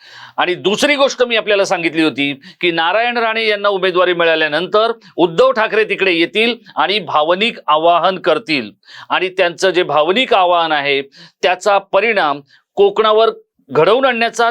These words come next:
ते प्रयत्न करतील. तोच प्रयत्न ते एमएमआरडीए रिजनमध्ये करतील. कालच्या रविवारी उद्धव ठाकरे यांची सभा तिथे संपन्न झाली आहे. उद्धव ठाकरेंनी काय बोललंय आणि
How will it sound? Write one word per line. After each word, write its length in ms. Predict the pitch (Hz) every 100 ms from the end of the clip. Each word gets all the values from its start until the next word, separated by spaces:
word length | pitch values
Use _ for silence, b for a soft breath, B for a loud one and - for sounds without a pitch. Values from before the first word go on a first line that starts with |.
| 233
ते 80 | 208
प्रयत्न 500 | 208 165 190 196 214
करतील. 400 | 202 220 247 254 b b -
तोच 240 | 240 269
प्रयत्न 440 | 196 208 202 170 214
ते 380 | 214 196 214 -
एमएमआरडीए 680 | 165 185 196 196 185 202 196
रिजनमध्ये 500 | 151 170 170 165 170
करतील. 500 | 180 180 202 254 254 B B -
कालच्या 480 | 175 190 190 170 165
रविवारी 460 | 180 185 185 185
उद्धव 400 | 185 185 175 247
ठाकरे 380 | 240 196 170 190
यांची 440 | 180 170 - 165 160 B B
सभा 300 | 190 180 190 185
तिथे 240 | 180 165
संपन्न 500 | 170 170 175 220 226
झाली 240 | 220 226
आहे. 100 | 247 247 B B
उद्धव 300 | 196 190 190
ठाकरेंनी 440 | 285 269 285 285
काय 340 | 262 254 262 302
बोललंय 420 | 240 180 160 160 _ 185 185 B
आणि 320 | 170 185 214